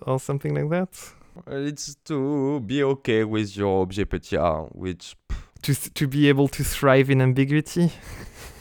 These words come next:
Speaker 2: To be able to thrive with not being complete with the real. But
Speaker 1: Yeah. And I think that maybe,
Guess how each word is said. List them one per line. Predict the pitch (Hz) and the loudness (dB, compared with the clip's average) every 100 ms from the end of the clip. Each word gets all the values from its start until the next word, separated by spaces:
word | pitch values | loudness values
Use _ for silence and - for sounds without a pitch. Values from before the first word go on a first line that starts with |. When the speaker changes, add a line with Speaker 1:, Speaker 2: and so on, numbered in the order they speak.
| - _ | -20 _
Speaker 2:
To | - | -8
be | 135 139 | -4 0
able | 151 139 160 | 2 2 0
to | 160 151 | 0 -8
thrive | 123 - 127 117 113 117 117 113 113 | -8 -6 2 4 4 2 -2 -12 -16
with | 107 110 107 107 107 113 113 110 | -6 -2 -2 0 -2 -2 -4 -6
not | 107 101 107 | -2 -2 0
being | 101 101 98 | -2 -4 -6
complete | - 90 87 90 90 - - | -6 -6 -6 -4 -4 -6 -8
with | 87 87 90 | -4 -2 -2
the | 87 | -6
real. | 82 80 78 82 98 - | -4 -4 -4 -6 -10 -14
But | 107 110 113 190 | 0 6 6 6
Speaker 1:
Yeah. | 226 190 | 2 -2
And | - 131 | 4 6
I | 131 | 6
think | 131 214 220 | 6 4 6
that | 127 - | 6 6
maybe, | 135 160 247 180 113 131 277 | 6 6 6 2 -2 -2 -4